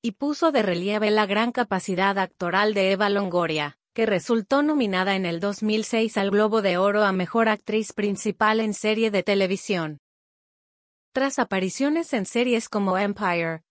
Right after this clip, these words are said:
D V S Maids, Brooklyn Nine-Nine, BoJack Horseman y Jane the Virgin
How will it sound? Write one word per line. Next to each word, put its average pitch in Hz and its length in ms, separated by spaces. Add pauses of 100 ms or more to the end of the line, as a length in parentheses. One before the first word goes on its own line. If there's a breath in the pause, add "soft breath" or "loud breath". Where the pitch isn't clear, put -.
(100)
D 269 180
V 262 180
S 247 240
Maids, 175 540 (160)
Brooklyn 262 540
Nine-Nine, 202 680 (180)
BoJack 233 480
Horseman 226 540
y 165 180
Jane 233 300
the 233 80
Virgin 170 640